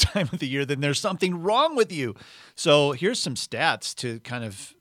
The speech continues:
bring us back into reality. This, some of these are stunning.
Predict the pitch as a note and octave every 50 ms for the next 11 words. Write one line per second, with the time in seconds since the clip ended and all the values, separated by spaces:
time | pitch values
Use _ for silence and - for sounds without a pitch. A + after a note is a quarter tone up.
0 | _ - _ - A2+ A#2 B2+ B2+ A#2+ G#2 - - - A2 A2+ A#2 A2 - A#2 A2
1 | G#2 - G2 F2 F#2+ F#2+ G#2 B2 C#3 A#2 G#2 F#2 F#2 F#2 F2+ C#3 C#3+ - _ -
2 | - E3 F#3+ F#3 B2 G#2+ G2 F#2 E2 - - - - A#2+ A#2+ A2 E2+ C#2